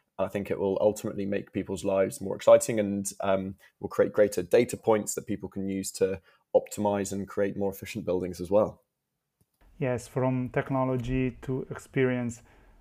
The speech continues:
Speaker 2: this is it. So just to wrap it up, how does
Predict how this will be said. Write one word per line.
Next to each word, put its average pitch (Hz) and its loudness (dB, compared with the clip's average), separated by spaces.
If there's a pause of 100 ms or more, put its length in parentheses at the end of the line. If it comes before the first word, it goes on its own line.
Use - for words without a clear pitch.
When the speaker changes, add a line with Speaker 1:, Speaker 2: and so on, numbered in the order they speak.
(240)
Speaker 2:
this 123 2
is 123 0
it. 131 0 (560)
So 143 6
just 160 2
to 185 -4
wrap 160 4
it 147 -2
up, 127 -2 (460)
how 202 2
does 147 4